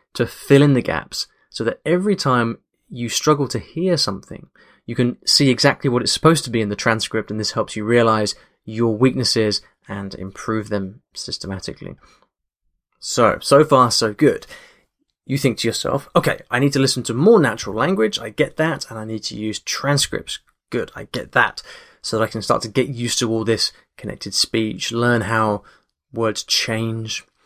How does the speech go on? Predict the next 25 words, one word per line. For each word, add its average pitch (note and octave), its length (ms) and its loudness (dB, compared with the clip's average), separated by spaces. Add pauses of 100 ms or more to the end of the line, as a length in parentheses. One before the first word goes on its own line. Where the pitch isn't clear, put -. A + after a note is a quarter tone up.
(260)
move A#2+ 140 -4
away B2 240 6
from B2 160 -2
this A#2 100 0
building A#2 420 0
block A2 220 -2
approach. - 500 -8
I, - 200 -20
I - 100 -20
get - 240 -12
this." G#2 260 -10 (220)
So B2 140 -2
you, A#2+ 180 -6 (400)
you, D3 120 -2
you C3+ 280 -6 (220)
ditch - 320 -2
your A#2+ 80 -2
textbook - 560 -2
and A#2+ 100 -6
you A#2+ 80 -2
start D#3 380 0
listening B2+ 420 -2 (380)
to G2+ 260 -8 (100)
real E3+ 480 4 (140)
language C#3+ 640 -4